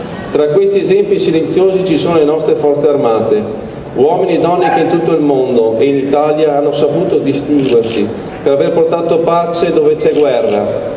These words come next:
soccorso dove c'è bisogno di aiuto, a umanità dove non tutti i paesi dell'Europa hanno mostrato il volto della solidarietà.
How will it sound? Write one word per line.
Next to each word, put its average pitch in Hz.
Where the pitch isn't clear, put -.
soccorso 190
dove 170
c'è 175
bisogno 131
di 143
aiuto, 117
a 143
umanità 170
dove 175
non 160
tutti 202
i 147
paesi 156
dell'Europa 151
hanno 151
mostrato 147
il 147
volto 135
della 131
solidarietà. 123